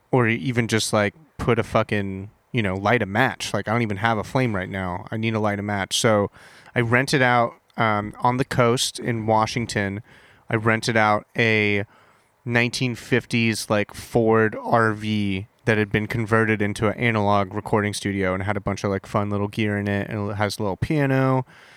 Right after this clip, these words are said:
and, like, some cool old mics. And yeah, I just went out there with, like, my acoustic guitar, my electric guitar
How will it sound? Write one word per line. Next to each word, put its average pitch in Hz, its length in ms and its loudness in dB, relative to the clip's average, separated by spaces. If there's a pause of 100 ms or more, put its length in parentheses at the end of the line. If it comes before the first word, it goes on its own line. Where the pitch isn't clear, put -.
(260)
and, 104 320 -2
like, 98 180 -4
some - 140 -10
cool 117 300 0
old 113 200 0
mics. 113 640 0 (640)
And 110 360 2
yeah, 165 100 2
I 127 80 2
just 98 160 -6
went 120 140 2
out 120 160 2
there 127 100 4
with, 120 140 -2
like, 113 100 0
my 107 160 2
acoustic 110 380 -2
guitar, 131 480 2
my 110 100 0
electric 110 380 -2
guitar 110 520 4